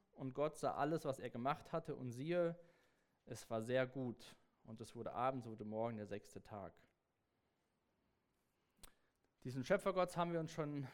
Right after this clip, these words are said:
ganz am Anfang angeschaut, wo wir uns die ersten beiden Verse angeschaut haben. Und am Ende von, von den Schöpfungstagen steht hier: "Und alles, was Gott gemacht hatte." Und der sechste Tag war und am siebten Tag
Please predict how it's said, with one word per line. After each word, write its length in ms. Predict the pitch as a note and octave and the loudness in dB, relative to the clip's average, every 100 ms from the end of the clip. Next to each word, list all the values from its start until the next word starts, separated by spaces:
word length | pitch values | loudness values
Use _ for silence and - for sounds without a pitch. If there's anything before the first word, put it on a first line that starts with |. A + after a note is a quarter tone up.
| - | -4
ganz 180 | D#3 | -4
am 80 | D#3 | -2
Anfang 320 | - E3+ F3+ | -2 0 0
angeschaut, 480 | C#3 E3+ E3+ - D#3+ | 0 0 0 2 2
wo 40 | D3 | 2
wir 80 | |
uns 120 | C#3 - | -2 -4
die 100 | B2 | -2
ersten 280 | D3 - | -2 0
beiden 220 | C3+ C3 C3+ | 2 2 2
Verse 340 | D3+ D#3+ D#3 | 2 2 2
angeschaut 520 | D3+ D3+ - D3 D3+ | 0 -2 -2 -2 0
haben. 360 | D3 D3 D3 - - - - _ _ _ _ _ _ | -2 -4 -8 -14 -20 -20 -20 _ _ _ _ _ _
Und 160 | - C3+ | -4 0
am 100 | B2+ | 0
Ende 280 | A#2 D#3+ E3 | 0 2 0
von, 380 | D#3 C#3+ C#3 C3 | 0 -4 -4 -4
von 160 | - | -4
den 120 | B2+ B2 | -4 0
Schöpfungstagen 840 | F3+ F3+ D#3 - D3 C#3 C#3 C3+ - _ - | 0 0 -4 -2 0 2 0 -4 -12 _ -20
steht 260 | - - D3+ | -12 -8 -4
hier: 140 | C#3 | -4
"Und 60 | B2 | -2
alles, 340 | C3+ D#3+ D#3+ | 2 2 2
was 180 | C#3+ - | -2 -2
Gott 220 | D#3 - | -4 -2
gemacht 400 | - C#3 E3 - | -2 0 -2 -6
hatte." 340 | A2 - - - _ _ _ _ _ _ _ _ _ _ _ _ _ _ _ _ _ _ | -12 -10 -16 -16 _ _ _ _ _ _ _ _ _ _ _ _ _ _ _ _ _ _
Und 80 | B2+ | -4
der 80 | A#2+ | 0
sechste 320 | C#3+ D3 C#3 | 2 2 -2
Tag 280 | C3+ B2+ C3+ | 0 0 4
war 200 | C#3+ E3 | 4 6
und 80 | |
am 120 | D#3 C#3 | 4 0
siebten 260 | C#3 D3+ | -2 -8
Tag 260 | C#3 C#3+ | 0 0